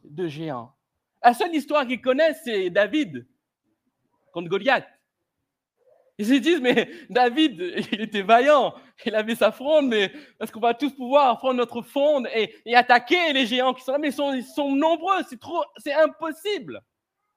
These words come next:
C'était de l'inconnu, l'inconnu leur a fait peur. Alors qu'ils sont au bout du, de leur périple, Dieu leur demande d'aller là-bas quand même. La seule obstacle à l'entrée était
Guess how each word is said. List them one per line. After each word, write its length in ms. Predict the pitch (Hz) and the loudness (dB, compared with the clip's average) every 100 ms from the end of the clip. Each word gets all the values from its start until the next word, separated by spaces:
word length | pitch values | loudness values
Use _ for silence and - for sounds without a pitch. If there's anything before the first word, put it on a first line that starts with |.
| _ _ _ _ _ | _ _ _ _ _
C'était 260 | - 214 262 | -16 -10 -8
de 60 | |
l'inconnu, 460 | 208 226 240 226 220 | -6 -8 -6 -8 -6
l'inconnu 360 | 214 202 226 233 | -8 -8 -10 -10
leur 200 | 190 170 | -10 -12
a 80 | |
fait 100 | 156 | -14
peur. 460 | 156 165 147 110 _ _ _ _ _ _ _ _ _ _ _ _ _ _ _ _ _ _ - | -18 -14 -14 -14 _ _ _ _ _ _ _ _ _ _ _ _ _ _ _ _ _ _ -6
Alors 640 | 180 208 254 214 - - | -2 0 0 -2 -8 -20
qu'ils 140 | - 165 | -20 -16
sont 220 | - 226 | -10 -10
au 80 | 175 | -10
bout 180 | 196 | -10
du, 180 | 180 180 | -10 -10
de 100 | 147 | -6
leur 200 | 165 170 | -4 -4
périple, 480 | 160 156 202 - 139 127 _ _ _ _ _ _ _ _ _ _ _ _ _ _ _ _ | -6 -8 -10 -12 -18 -20 _ _ _ _ _ _ _ _ _ _ _ _ _ _ _ _
Dieu 200 | 127 214 | -4 0
leur 180 | 208 175 | 0 0
demande 340 | 165 175 175 | -2 -2 -2
d'aller 280 | 151 139 156 | -2 -4 -4
là-bas 260 | 139 131 120 | -6 -6 -8
quand 160 | 120 | -12
même. 200 | 117 110 - _ _ - _ _ _ - _ _ _ _ _ - | -16 -18 -20 _ _ -20 _ _ _ -20 _ _ _ _ _ 2
La 120 | 170 | 2
seule 320 | - - 285 | 4 8 8
obstacle 580 | 262 170 - 262 247 - - | 8 -2 2 4 4 0 0
à 100 | 202 | 2
l'entrée 360 | 220 214 262 | 2 0 -2
était 520 | 233 - 220 220 - | -4 -2 -2 -2 -8